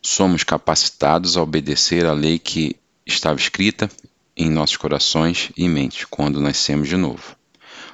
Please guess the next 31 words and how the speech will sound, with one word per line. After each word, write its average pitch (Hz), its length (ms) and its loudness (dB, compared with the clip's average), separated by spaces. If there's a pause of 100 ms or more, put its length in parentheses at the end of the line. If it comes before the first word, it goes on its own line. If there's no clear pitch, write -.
(100)
Obedecemos 78 800 2
por - 220 -10
causa 76 280 0
do 71 140 -2
amor 78 420 2
ao 107 80 2
nosso 95 240 2
Salvador, 92 480 -2 (560)
não 80 260 2
do 113 80 2
medo 87 200 0
do 67 100 -4
julgamento. 69 560 -4 (2250)
E 82 100 -2
eu 92 60 2
deixo 90 260 0
vocês 80 300 0
com - 100 -2
a 80 40 0
pergunta: 78 560 -2 (240)
você - 200 -2
precisa 120 460 0
renovar 90 420 0
sua - 160 0
aliança 82 360 0
com - 180 -4
Deus 95 360 0 (540)
por 80 140 -2
meio 80 180 2
de 73 100 -6
Jesus, 85 580 0